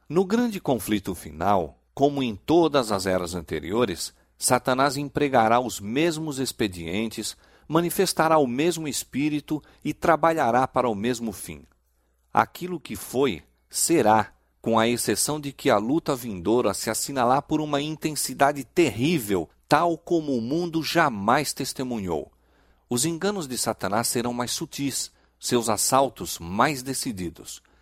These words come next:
Se possível fora, transviaria os escolhidos.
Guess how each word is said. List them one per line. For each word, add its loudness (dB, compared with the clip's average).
Se -2
possível 0
fora, 2
transviaria 0
os -4
escolhidos. -6